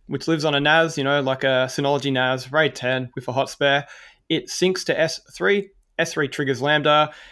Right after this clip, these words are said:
If the file's a J peg and not raw, it's passed via Rekognition. The object detection is greater than eighty percent. The, what Rekognition believes it sees is written to the J peg exif tags. But I also replicate at the bucket level from my default region, which is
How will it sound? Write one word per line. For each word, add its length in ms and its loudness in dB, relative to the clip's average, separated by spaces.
If 80 -14
the 80 -6
file's 320 2
a 60 -4
J 200 2
peg 240 0
and 80 -2
not 180 -2
raw, 500 2
it's 120 -12
passed 420 -2
via 500 0
Rekognition. 800 -2
The 120 -2
object 460 -2
detection 460 -2
is 140 -6
greater 260 0
than 160 -4
eighty 200 -2
percent. 400 0
The, 380 0
what 260 -2
Rekognition 640 -4
believes 300 0
it 80 -6
sees 320 2
is 120 -6
written 200 -4
to 100 -8
the 80 -4
J 240 -4
peg 280 -6
exif 300 -8
tags. 440 -8
But 320 0
I 100 2
also 260 0
replicate 720 -4
at 100 -2
the 60 -4
bucket 320 -4
level 240 -4
from 180 -6
my 80 -2
default 400 -2
region, 320 0
which 140 -8
is 140 -8